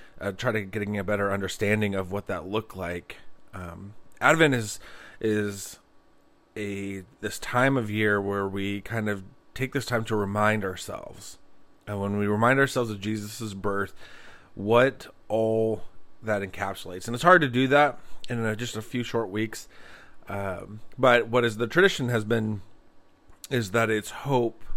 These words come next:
peace, love, and joy. And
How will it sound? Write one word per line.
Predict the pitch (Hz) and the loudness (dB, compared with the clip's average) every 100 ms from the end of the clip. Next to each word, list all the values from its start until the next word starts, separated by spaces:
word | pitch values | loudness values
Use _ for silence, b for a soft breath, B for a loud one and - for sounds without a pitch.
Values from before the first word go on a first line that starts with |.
| - - | 0 -4
peace, | - 127 117 110 - - - | -6 -4 -2 -4 -8 -14 -14
love, | 110 104 117 113 107 | -8 0 4 4 2
and | 98 95 | -2 -6
joy. | 92 104 110 110 107 92 B B B B B - | -2 2 2 4 2 -2 B B B B B -4
And | 117 110 107 107 107 104 - | 0 2 2 2 0 -4 -8